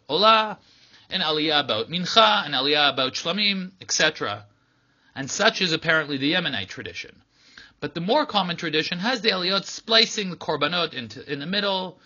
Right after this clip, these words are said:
joining two different Korbanot together into one Aliyah. It seems completely random. If this is the case, that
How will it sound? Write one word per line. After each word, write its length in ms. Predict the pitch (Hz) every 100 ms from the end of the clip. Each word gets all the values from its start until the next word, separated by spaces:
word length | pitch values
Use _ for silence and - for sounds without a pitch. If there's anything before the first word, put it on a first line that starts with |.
| - - _
joining 380 | 214 220 202 175
two 160 | 226
different 380 | 196 220 175 160
Korbanot 460 | 165 147 139 135 -
together 400 | 160 170 165 139
into 220 | 131 170
one 160 | 196
Aliyah. 480 | 185 175 175 165 160
It 100 | 180
seems 280 | 214 254 226
completely 420 | 196 180 175 156
random. 380 | 135 117 92 - - _ _ _ _ _ _ _ _ _ _ _ _
If 300 | 262 302 -
this 180 | 185 175
is 120 | 170
the 80 | 143
case, 680 | - 98 92 135 - - - _ _ _ _ _ -
that 340 | 170 165 151